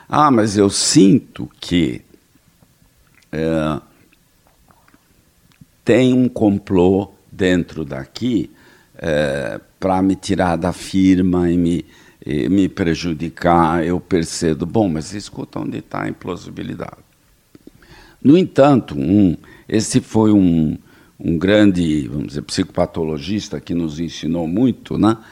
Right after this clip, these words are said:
O Ia-, ele, ele dizia o seguinte: "Nós reconhecemos o delírio pela forma pela qual ele é justificado." Então, exemplo de uma pessoa que eu conheci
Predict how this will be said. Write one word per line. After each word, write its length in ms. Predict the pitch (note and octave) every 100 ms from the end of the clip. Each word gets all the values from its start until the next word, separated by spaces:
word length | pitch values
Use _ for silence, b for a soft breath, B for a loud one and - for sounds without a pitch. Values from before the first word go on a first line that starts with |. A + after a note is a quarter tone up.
| B
O 120 | - D#2
Ia-, 200 | G#2 -
ele, 420 | G2+ B2 B2 - B B
ele 80 | A#2
dizia 160 | C3
o 40 | C3+
seguinte: 380 | B2+ G2+ -
"Nós 220 | A#2 D3+ E3+
reconhecemos 800 | D#3+ - A#2+ F#2+ A2 F#2 D#2+
o 60 | F2+
delírio 400 | E2+ F2 B2+ C3
pela 240 | B2+ C3 A2+
forma 420 | - C#3 C#3 B2
pela 300 | - A#2+ -
qual 480 | - A#2 A2 - b b b
ele 180 | G#2+ A2
é 40 |
justificado." 960 | F#2+ A2 - A2 - A2+ - G1+ - _ _ b b b
Então, 380 | - G3+ G3+ - _ - _
exemplo 480 | C#2+ F2+ A2+ G#2+ G2
de 80 | F2
uma 160 | F2 E2
pessoa 460 | - D2+ - E2+
que 160 | - D#2
eu 100 | C#2
conheci 640 | - E2+ F#2+ - D3+ C3